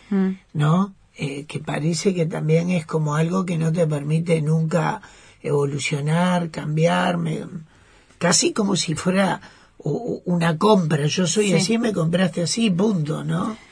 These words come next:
Speaker 2: Ah.
Speaker 1: Sí, que además es, es totalmente falaz, porque yo
Speaker 2: Ah.
Speaker 1: cito a E-, a Eckhart Tolle, pero porque
Speaker 2: Sí.
Speaker 1: es uno, em, uno de mis autores de cabecera, ¿no? Que él,
Speaker 2: Ujú.
Speaker 1: una de las cosas que dice es, este, todo el univer-, en el universo, todo, ¿no? Las relaciones, todo es impermanencia.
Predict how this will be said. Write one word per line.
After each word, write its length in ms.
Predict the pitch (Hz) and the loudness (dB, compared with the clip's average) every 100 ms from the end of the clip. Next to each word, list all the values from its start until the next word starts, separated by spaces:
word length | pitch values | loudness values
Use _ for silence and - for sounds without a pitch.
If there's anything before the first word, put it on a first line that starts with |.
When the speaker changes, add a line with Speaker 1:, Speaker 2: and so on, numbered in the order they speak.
| - - - | -20 -16 -8
Speaker 2:
Ah. 80 | |
Speaker 1:
Sí, 340 | 151 269 269 254 | 0 2 4 4
que 80 | 214 | 6
además 380 | 190 208 262 370 | 8 8 6 4
es, 260 | 370 - - - - _ - - _ - _ - - | -2 -4 -14 -20 -20 _ -20 -20 _ -20 _ -16 -4
es 120 | 220 | -2
totalmente 440 | 269 240 208 254 302 | 4 6 6 6 4
falaz, 480 | 196 170 247 240 | 6 10 10 8
porque 280 | - 165 165 | 2 -2 -2
yo 140 | 143 233 | -2 0
Speaker 2:
Ah. 20 | |
Speaker 1:
cito 240 | 254 247 | 0 6
a 100 | 240 | 6
E-, 120 | 233 - | 6 4
a 120 | 175 | 4
Eckhart 260 | 196 196 165 | 4 2 4
Tolle, 200 | 208 226 | 2 4
pero 180 | 233 | 0
porque 160 | 156 151 | 2 2
Speaker 2:
Sí. 60 | 156 | 4
Speaker 1:
es 60 | |
uno, 120 | 196 185 | 2 0
em, 160 | 175 165 | 0 2
uno 140 | 185 | 2
de 60 | 185 | 2
mis 120 | 180 | 2
autores 220 | 160 190 | 2 4
de 80 | 196 | 6
cabecera, 380 | 165 170 170 147 | 6 4 2 2
¿no? 180 | 165 - | 2 4
Que 220 | 170 185 | 6 6
él, 140 | 208 131 | 4 2
Speaker 2:
Ujú. 120 | 190 | 2
Speaker 1:
una 100 | 202 | 4
de 60 | |
las 100 | 202 | 2
cosas 200 | 208 220 | 2 0
que 80 | 247 | 0
dice 240 | 269 294 262 | 0 2 2
es, 140 | 254 | 0
este, 280 | 190 165 196 | -4 -2 -4
todo 260 | - 320 349 | 4 6 8
el 80 | 294 | 6
univer-, 280 | 240 240 - | 6 4 2
en 100 | 196 | 2
el 120 | 196 | 2
universo, 500 | 196 214 247 - - | 2 4 4 2 -2
todo, 320 | - 220 156 139 | 8 8 8 2
¿no? 160 | 196 | 2
Las 140 | 240 175 | 2 2
relaciones, 360 | 147 156 - - | 0 -4 -4 8
todo 400 | 247 247 320 - _ _ - | 10 10 6 0 _ _ 2
es 200 | 262 269 | 4 6
impermanencia. 680 | 262 202 170 151 143 147 | 6 6 6 4 0 -6